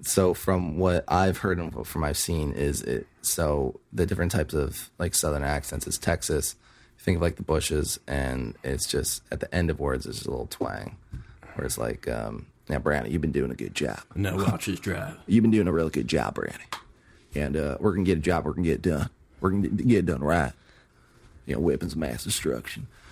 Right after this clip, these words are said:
Speaker 1: So it's just a little, like, twang at the end of it. But then you go to, like, down, like, the Mississippi and, um, Louisiana, and it's a lot more, um, slow. It's, "Go football, play, play school, make sure you get good grades, and, you know, go Mississippi State, go Bulldogs."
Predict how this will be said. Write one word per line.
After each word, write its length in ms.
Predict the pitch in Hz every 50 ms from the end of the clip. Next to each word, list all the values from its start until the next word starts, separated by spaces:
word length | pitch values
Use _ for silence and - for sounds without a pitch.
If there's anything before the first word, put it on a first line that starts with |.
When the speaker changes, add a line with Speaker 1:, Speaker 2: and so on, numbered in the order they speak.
| - -
Speaker 1:
So 320 | - - - 85 82 85 -
it's 160 | - 87 -
just 180 | - 95 - -
a 40 | 85
little, 200 | 87 87 85 82
like, 220 | 82 76 71 69 -
twang 180 | - 80 76
at 80 | 73 -
the 80 | 53
end 80 | 78 78
of 60 | 71 71
it. 120 | 65 69
But 80 | - 80
then 180 | 80 85 85 82
you 60 | 80
go 120 | 87 85 82
to, 40 |
like, 220 | 80 78 73 71 -
down, 200 | 82 80 76 73
like, 160 | 76 71 -
the 60 | - -
Mississippi 720 | 71 76 73 - - - - 78 71 71 - 78 76 73
and, 300 | 71 69 69 71 69 69
um, 260 | 67 67 67 67 65 -
Louisiana, 960 | - 73 73 73 71 71 73 67 71 71 73 71 73 71 65 64 64 65 62 -
and 180 | 69 65 65 64
it's 120 | 64 -
a 60 | 64
lot 340 | 67 69 65 64 62 - - - - - - _ _ _ _ _
more, 720 | 80 78 71 65 65 62 62 64 64 58 60 64 58 - - _ -
um, 560 | 71 65 60 60 58 57 57 58 57 - - _ _ _ _ _ _ _ _ - -
slow. 600 | - - - - - 78 78 71 69 71 71 62 57
It's, 120 | - -
"Go 280 | - - - 95 87 82
football, 600 | - - 92 - - 90 92 92 90 98 107 - _ _ _ _ _
play, 220 | - 87 82 78
play 340 | - - - - 92 90 -
school, 500 | - - - 107 101 95 95 98 110 - - _ _ - - - - - -
make 240 | 95 92 87 87 -
sure 160 | - - 92
you 80 | 87 87
get 240 | - 95 87 - -
good 140 | 101 -
grades, 400 | - 98 90 90 90 92 95 104
and, 160 | 95 92 90 87
you 60 | 95
know, 180 | 87 87 90 -
go 160 | - - 87
Mississippi 400 | 98 92 90 - - - 85 -
State, 320 | - - 95 95 92 -
go 80 | - 95
Bulldogs." 600 | 98 107 101 101 - - - - - - - -